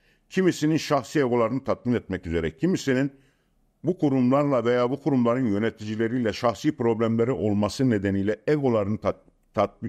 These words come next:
e, tatmin etmek üzere, kimisini-, kimilerinin bu konu üzerinden siyasi rant elde etmek için, kimilerinin eksik bilgilerle,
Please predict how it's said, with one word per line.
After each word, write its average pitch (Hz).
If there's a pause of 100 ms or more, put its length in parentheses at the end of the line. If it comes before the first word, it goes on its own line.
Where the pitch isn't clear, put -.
(120)
e, 98
tatmin 110
etmek 120
üzere, 71 (500)
kimisini-, 151 (140)
kimilerinin 131 (320)
bu 180
konu 151
üzerinden 139
siyasi 139
rant 147 (100)
elde 120
etmek 123 (120)
için, - (460)
kimilerinin 123 (100)
eksik 160
bilgilerle, 113